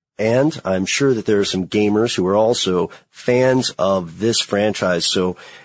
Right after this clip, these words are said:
write in and tell us what your favorite, uh, Grand Theft Auto five car is.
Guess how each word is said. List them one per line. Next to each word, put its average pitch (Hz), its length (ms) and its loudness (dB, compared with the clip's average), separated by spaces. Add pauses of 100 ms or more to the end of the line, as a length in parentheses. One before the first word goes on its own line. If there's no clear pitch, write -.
(360)
write 147 320 0
in 104 260 2
and 101 280 2
tell 120 240 2
us 113 200 0
what 101 280 -2
your 117 400 0
favorite, 87 680 0 (120)
uh, 82 360 -4
Grand 110 300 0
Theft 98 220 -2
Auto 90 240 0
five 85 400 -2
car 85 200 -2
is. 87 340 -4